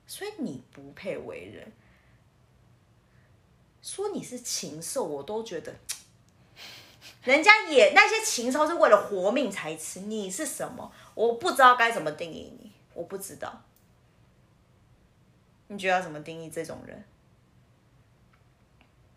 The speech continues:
一坨肉。<laughs> 一坨肉。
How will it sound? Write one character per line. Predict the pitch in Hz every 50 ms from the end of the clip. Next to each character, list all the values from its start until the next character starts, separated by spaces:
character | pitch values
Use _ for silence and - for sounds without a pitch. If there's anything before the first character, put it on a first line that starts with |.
| _ _ _ _ _ _ _ _ _ _ _ _ _ -
一 | 220
坨 | - - - -
肉。 | - - - - - - - _ - - - - - - - - - - - - _ - - - _ _ _ _ _ _ _ _ _ _ _ _ _ _ _ _ _ _ _ _ _ _ _ _ _ _ _ _ _ _ _ _ -
<laughs> | - - - - - - - - - - _ _ - - -
一 | - 233 202
坨 | 196 - 180 - -
肉。 | - - -